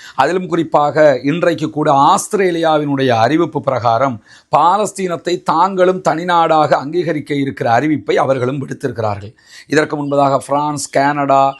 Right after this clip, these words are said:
இந்த நாடுகள் எல்லாம் அறிவித்துக் கொண்டிருக்கக்கூடிய ஒரு சூழலும் உருவாகி இருக்கிறது. இதற்கெல்லாம் அடிப்படையாக காசாவுல நடக்கக்கூடிய அநியாயங்களை இந்த உலகத்திற்கு கொண்டு வந்து தருகிற ஒரு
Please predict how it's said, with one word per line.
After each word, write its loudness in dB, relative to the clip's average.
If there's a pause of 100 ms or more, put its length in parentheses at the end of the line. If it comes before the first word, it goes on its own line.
(180)
இந்த 0
நாடுகள் 2
எல்லாம் 0
அறிவித்துக் -2
கொண்டிருக்கக்கூடிய -2
ஒரு -4
சூழலும் 0
உருவாகி 0
இருக்கிறது. -8
இதற்கெல்லாம் -2 (320)
அடிப்படையாக 0
காசாவுல 2
நடக்கக்கூடிய -2
அநியாயங்களை 0
இந்த -2
உலகத்திற்கு -4
கொண்டு -2
வந்து 0
தருகிற 0
ஒரு -2